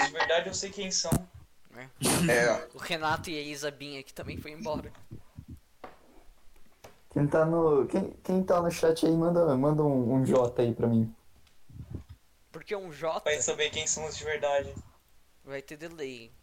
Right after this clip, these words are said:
Speaker 4: Porque é J de Joy.
Speaker 3: Tá, vou
Speaker 4: De
Speaker 3: dar.
Speaker 4: gostar.
Speaker 2: Gente, a galera
Speaker 4: Joy.
Speaker 2: abandonou o Aquiles, você não concorda, Aquiles? Eu quebrava eles.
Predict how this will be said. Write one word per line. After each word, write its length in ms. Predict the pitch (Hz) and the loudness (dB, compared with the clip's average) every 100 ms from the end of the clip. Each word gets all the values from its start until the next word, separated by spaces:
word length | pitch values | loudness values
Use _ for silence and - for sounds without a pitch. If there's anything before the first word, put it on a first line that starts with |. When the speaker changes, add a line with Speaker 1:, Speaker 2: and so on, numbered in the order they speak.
| - | -4
Speaker 4:
Porque 300 | 143 135 147 | 0 2 4
é 340 | 143 143 143 | 4 6 4
J 420 | 139 143 147 147 151 | 4 4 2 2 2
de 220 | 147 131 | 4 4
Joy. 400 | 135 135 131 117 - - - - - - - - _ - - _ - - | 4 4 2 0 -6 -18 -18 -20 -20 -20 -20 -20 _ -14 -14 _ -14 -2
Speaker 3:
Tá, 420 | 131 110 - 117 113 - | 2 2 -2 -10 -14 -4
vou 120 | 143 | 0
Speaker 4:
De 60 | - | 2
Speaker 3:
dar. 120 | 117 | 4
Speaker 4:
gostar. 540 | 120 117 127 117 110 - _ _ - 135 | 4 4 4 2 0 -6 _ _ -20 -14
Speaker 2:
Gente, 540 | 160 190 180 - 135 - - | -8 -8 -8 -12 -12 -12 -6
a 140 | 151 | -2
galera 260 | 160 160 175 | 0 2 4
Speaker 4:
Joy. 80 | 127 | 4
Speaker 2:
abandonou 540 | 214 208 202 170 208 | 4 2 -2 -2 -2
o 40 | |
Aquiles, 440 | 202 - - 113 107 | -4 -6 -14 -14 -12
você 80 | 127 | -12
não 100 | 131 | -12
concorda, 440 | 131 - 147 123 | -14 -6 -4 -4
Aquiles? 280 | 107 113 117 | -6 -12 -10
Eu 120 | 165 | -8
quebrava 540 | - 190 131 110 104 104 | -8 -8 -6 -6 -6 -10
eles. 420 | 104 107 - | -16 -18 -20